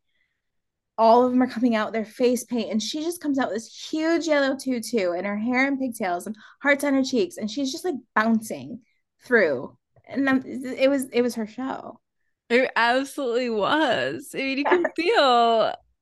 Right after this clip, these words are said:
Speaker 2: uh, so eight percent, more or less, of the population is manifestors. You can always feel when a manifestor walks into a room.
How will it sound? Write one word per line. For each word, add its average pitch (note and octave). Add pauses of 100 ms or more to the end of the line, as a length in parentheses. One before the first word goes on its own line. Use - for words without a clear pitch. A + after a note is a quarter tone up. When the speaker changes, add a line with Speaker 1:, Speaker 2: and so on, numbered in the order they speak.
(120)
Speaker 2:
uh, A#3 (100)
so D4
eight D4+
percent, A3 (120)
more E3+
or -
less, -
of G3
the G3+
population F#3+
is F#3
manifestors. - (340)
You C4+
can C4 (100)
always C#4
feel A#3+
when G#3
a F#3+
manifestor F3+
walks E3
into F3+
a E3
room. G3+